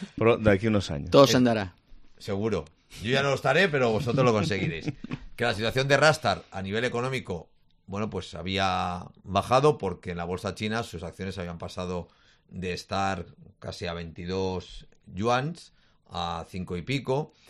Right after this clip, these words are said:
Speaker 3: y teníamos la duda de saber si era por la propia situación de la empresa de Rastar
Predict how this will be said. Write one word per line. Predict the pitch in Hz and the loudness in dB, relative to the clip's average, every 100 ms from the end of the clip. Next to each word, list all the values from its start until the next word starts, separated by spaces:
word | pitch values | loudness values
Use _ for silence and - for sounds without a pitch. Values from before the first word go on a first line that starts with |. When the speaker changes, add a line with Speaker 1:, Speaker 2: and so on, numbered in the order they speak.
| - _ - | -20 _ -8
Speaker 3:
y | 120 117 | -6 -4
teníamos | - 123 156 170 | -2 0 2 6
la | 151 | 6
duda | 143 165 156 | 6 6 6
de | 135 | 4
saber | - 123 143 | 2 0 0
si | 127 143 | 0 2
era | 131 113 | 2 0
por | 107 107 - - - - - - | 0 -2 -4 -14 -20 -20 -18 -6
la | 113 107 | -2 0
propia | 143 151 151 | 2 4 2
situación | 147 131 120 143 135 | -2 -4 -2 -2 -2
de | 113 | -2
la | |
empresa | 98 92 143 147 101 | -2 -2 -2 -2 -2
de | 95 | 0
Rastar | 143 143 143 160 | 0 2 2 2